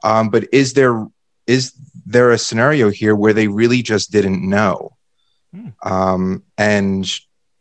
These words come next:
Speaker 1: and that's what happened here. Like, eight to one, like, I just, I'm thinking about it now that you said it, eight to one. That's, that's pretty overwhelming.
Speaker 2: Again, the dissent might tell us a lot
Speaker 1: Yeah.
Speaker 2: about what, what's going on here. But yes, based on eight to one,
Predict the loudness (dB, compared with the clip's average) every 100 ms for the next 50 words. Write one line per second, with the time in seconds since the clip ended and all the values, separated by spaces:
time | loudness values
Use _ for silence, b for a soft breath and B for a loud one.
0 | _ _ -4 -2 0 -2 -2 -2 -2 0
1 | -4 -4 -6 -4 -4 -2 0 0 -2 -2
2 | 0 0 -2 -6 -4 -2 -2 -2 0 0
3 | 0 -2 -4 -2 -2 0 -4 0 0 2
4 | 0 -2 -10 b b b b _ _ 0
5 | 0 -2 -10 -12 -14 _ _ _ _ -4
6 | -4 -2 0 0 0 0 2 0 -4 -8
7 | _ _ _ _ b b -6 -4 -4 -6
8 | -10 -4 -4 -4 -8 -12 -10 -8 -8 -12
9 | -14 -14 -14 _ _ _ _ -6 -2 0
10 | -2 -8 -16 -18 -18 -18 -16 -14 -12 -10
11 | -6 -2 -2 -2 -2 -2 -4 -4 -4 -4
12 | -2 -2 -4